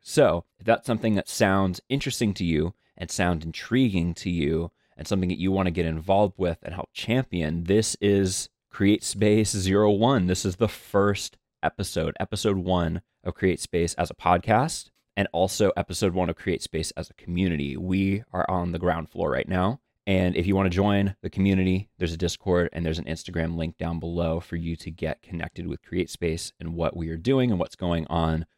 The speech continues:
within what I hope and am dreaming of to be a thriving community. Now, what does the community part of it look like? Well, as I alluded to, there's going to be Discord. It's just a really easy hangout place. Discord is just really great. It's free. It does a lot of different things,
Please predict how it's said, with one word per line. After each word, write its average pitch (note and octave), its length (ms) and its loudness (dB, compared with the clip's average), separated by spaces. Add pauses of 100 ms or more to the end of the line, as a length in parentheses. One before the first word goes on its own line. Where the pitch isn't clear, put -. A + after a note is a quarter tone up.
(100)
within E2 340 -2
what F2 140 2
I F2+ 140 6
hope A#2+ 340 0 (300)
and F2+ 120 0
am E2+ 160 2
dreaming F2+ 400 4
of D#2+ 260 -2
to D#2+ 120 -14
be E2 320 -2 (240)
a E2 180 4
thriving D#2+ 420 0
community. D#2 460 -2
Now, F2+ 120 2
what A#2 100 4
does G#2 140 0
the G#2+ 40 -2
community F#2+ 640 0 (260)
part F#2+ 200 2
of E2+ 60 2
it D2 160 0 (220)
look G2+ 220 -4
like? - 240 -6
Well, G2+ 340 4 (160)
as A#2 200 4
I A2 60 8
alluded G#2+ 320 6
to, G2+ 300 2
there's F#2+ 140 -8
going G2 120 2
to F2+ 60 2
be F2+ 40 2
Discord. F2+ 540 2 (220)
It's G2 160 0
just A2+ 200 2
a A2 60 4
really A#2 260 4
easy A#2 280 4
hangout A2 420 0
place. E2 480 -4
Discord G2+ 360 -2
is G2+ 40 -4
just F#2+ 120 -4
really G2 240 2
great. G2 380 2
It's - 120 -20
free. G#2+ 540 0
It F2+ 100 -4
does F2 220 0
a E2 60 0
lot F2 200 0
of E2+ 80 -4
different - 320 -12
things, A#2 360 0